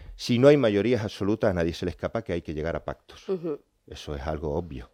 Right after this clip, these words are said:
Speaker 2: Ujú.
Speaker 1: Y en ese momento, cuando estemos en esa situación, pues veremos,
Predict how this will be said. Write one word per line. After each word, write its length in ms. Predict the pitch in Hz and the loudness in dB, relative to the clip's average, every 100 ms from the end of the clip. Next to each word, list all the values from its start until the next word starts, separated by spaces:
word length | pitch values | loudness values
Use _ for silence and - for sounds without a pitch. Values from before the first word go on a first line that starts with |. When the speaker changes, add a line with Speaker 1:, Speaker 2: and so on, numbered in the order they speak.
| _ | _
Speaker 2:
Ujú. 320 | 170 151 147 - | -8 -6 -12 -4
Speaker 1:
Y 80 | 82 | -4
en 100 | 78 | -4
ese 160 | - | -6
momento, 380 | 78 82 120 131 | -4 -2 0 0
cuando 220 | - 78 | -2 -4
estemos 260 | 71 95 78 | -6 -6 -6
en 80 | 78 | -6
esa 160 | 85 | -8
situación, 540 | 87 87 82 - 90 101 | -10 -8 -8 -4 -4 -4
pues 200 | - 85 | -4 -4
veremos, 380 | 71 73 87 | -6 -8 -10